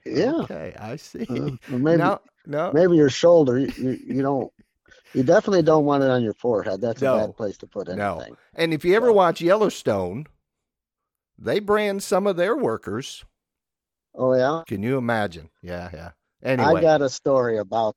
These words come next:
Speaker 1: that, Doug.
Speaker 2: Okay, <laughs> so let's
Speaker 1: I
Speaker 2: hear
Speaker 1: got
Speaker 2: it.
Speaker 1: a story.
Speaker 2: Yeah.
Speaker 1: Do you really wanna hear it?
Speaker 2: I do wanna hear it. Of course I wanna hear it.
Speaker 1: <laughs> Okay. Well, my employees, workers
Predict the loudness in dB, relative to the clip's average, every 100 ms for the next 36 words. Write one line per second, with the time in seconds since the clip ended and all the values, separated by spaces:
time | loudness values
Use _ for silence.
0 | -6 -8 -10 -18 -20 -10 -6 -4 -2 -2
1 | -4 -8 -6 -4 -4 -2 -2 -2 -4 -4
2 | -4 -8 -12 -14 -16 -20 _ _ _ 4
3 | 4 4 0 -10 -12 -4 -4 -4 -10 -12
4 | -10 0 4 6 6 6 6 4 2 2
5 | 0 2 0 0 2 4 6 4 4 2
6 | 2 2 0 -2 -2 0 2 2 2 0
7 | 2 2 2 -2 -4 -6 -6 -8 -4 -2
8 | -2 -8 -16 _ -14 -12 -12 -10 -12 -18
9 | -10 -2 2 2 0 _ _ -20 -20 _
10 | _ -12 -8 -4 -4 -6 -8 _ _ _
11 | _ _ _ _ _ _ -8 -8 -8 -6
12 | -4 -4 -6 -10 -14 _ -10 -10 -10 -10
13 | -12 -14